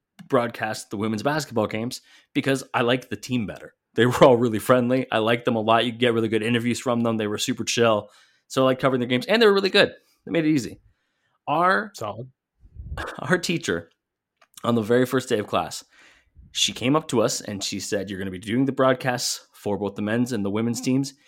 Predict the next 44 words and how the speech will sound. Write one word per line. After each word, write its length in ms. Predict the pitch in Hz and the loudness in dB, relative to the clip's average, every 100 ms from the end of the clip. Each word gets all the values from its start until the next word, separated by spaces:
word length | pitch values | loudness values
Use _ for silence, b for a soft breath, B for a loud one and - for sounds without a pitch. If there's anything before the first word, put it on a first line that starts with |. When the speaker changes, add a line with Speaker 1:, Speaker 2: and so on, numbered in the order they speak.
| b b | b b
Speaker 1:
If 200 | 120 - | -12 -6
you 100 | 147 131 | -4 -2
ever 280 | 135 156 | 0 2
refer 320 | 160 143 139 131 | 2 2 0 0
to 160 | 143 | 2
it 100 | 139 | 0
as 280 | 113 107 101 - | 0 -8 -8 -12
ladies 720 | 107 113 120 131 147 165 165 | -8 -2 0 0 2 0 -2
basketball 800 | 143 104 117 135 165 165 170 220 | -4 -2 -2 -2 -4 -2 -2 0
or 120 | 123 117 | 2 2
the 180 | 110 | 0
ladies 460 | 101 107 110 160 151 | -2 -2 -2 -4 -4
team, 300 | - 185 285 - - | -2 0 0 -2 2
I 120 | 139 | 4
will 160 | 113 | 4
pull 360 | 104 - 151 156 | -2 -2 2 4
you 160 | 170 151 | 4 4
off 260 | 123 120 120 | 6 4 0
air. 280 | 95 - _ _ _ _ - | -2 -6 _ _ _ _ -2
I 140 | 127 | 2
will 260 | 131 123 101 | 4 4 4
walk 360 | 98 131 160 160 | 4 4 6 6
up 260 | 170 - - _ _ | 6 4 -14 _ _
to 200 | - 143 | 0 2
the 80 | 156 | 4
booth 500 | 165 165 240 247 - - - | 4 4 4 0 -10 -18 -4
and 120 | 143 | 0
I 80 | 127 | 2
will 180 | 117 104 | 2 -2
pull 340 | - - 123 | -2 2 2
you." 220 | 101 92 - _ _ _ _ _ _ _ | 0 -6 -12 _ _ _ _ _ _ _
And 160 | 123 127 | -2 2
I 60 | 127 | 2
was 180 | 120 | 0
like, 320 | 123 117 117 - b b | -2 -2 -4 -10 b b
"This 280 | 139 214 - - - | 2 2 2 -8 2
person 360 | 156 143 143 | 4 4 2
means 240 | 135 107 92 87 _ | 2 0 -4 -14 _
business. 540 | - 170 - - - - | 4 6 6 2 -2 -4
Like, 140 | 107 | -4
she 220 | - - 185 | 0 4 6
means 340 | 165 143 - - - | 8 8 4 -8 0
this 220 | 147 | 2
Speaker 2:
Damn. 100 | 135 | 2